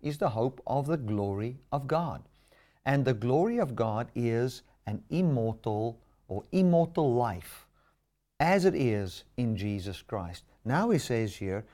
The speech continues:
that this hope doesn't make ashamed.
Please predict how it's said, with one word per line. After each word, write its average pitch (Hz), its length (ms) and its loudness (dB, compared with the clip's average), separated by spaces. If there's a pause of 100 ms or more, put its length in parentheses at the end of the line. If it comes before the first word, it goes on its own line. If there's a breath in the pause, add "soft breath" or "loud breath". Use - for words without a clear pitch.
(120 soft breath)
that 139 160 -2
this 180 160 0
hope 156 380 -2 (160)
doesn't 131 380 0
make 127 260 -2
ashamed. 101 560 -6